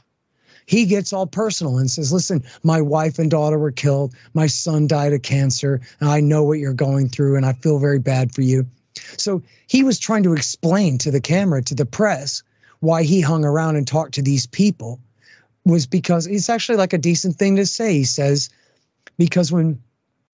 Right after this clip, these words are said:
not that you can relate exactly, but when people s-, meet someone who's gone through something similar and they can see that you are at least still on your feet,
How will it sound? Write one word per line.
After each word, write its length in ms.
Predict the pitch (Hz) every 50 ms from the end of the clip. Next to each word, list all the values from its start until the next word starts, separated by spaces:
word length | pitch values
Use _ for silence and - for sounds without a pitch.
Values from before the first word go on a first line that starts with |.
| _ _ _ _ -
not 240 | 151 190 214 202 -
that 100 | 208 175
you 160 | 180 190 180
can 160 | - 208 180
relate 360 | 170 175 175 170 165 165 175 -
exactly, 760 | 175 151 131 131 175 190 196 214 202 - - - 95 - - _ _ _ _ _ _ _ _ _ _ _ _ _ - - _
but 180 | - 175 180 190
when 200 | 185 170 160 143
people 380 | - - 208 226 202 - 214
s-, 240 | 208 151 - - - - -
meet 420 | 202 147 156 175 196 208 214 - -
someone 440 | 170 - - 175 156 151 147 147
who's 260 | 143 131 156 151 131 -
gone 300 | - 175 165 170 175 165
through 160 | - 165 151
something 640 | 127 - - - 190 196 214 220 175 226 214 196
similar 500 | 156 - - 180 165 170 165 151 139 135 135 -
and 120 | 151 143 147
they 100 | 151 143
can 160 | - 151 147
see 260 | 131 - - 214 202
that 180 | 165 147 139 143
you 440 | 143 147 185 220 226 220 214 208 214
are 220 | 180 156 147 139
at 80 | 143 143
least 260 | 151 156 185 170 -
still 360 | - - - 175 190 196 185 175
on 240 | 170 160 175 175
your 80 | 151 135
feet, 360 | 127 - 202 214 185 151 151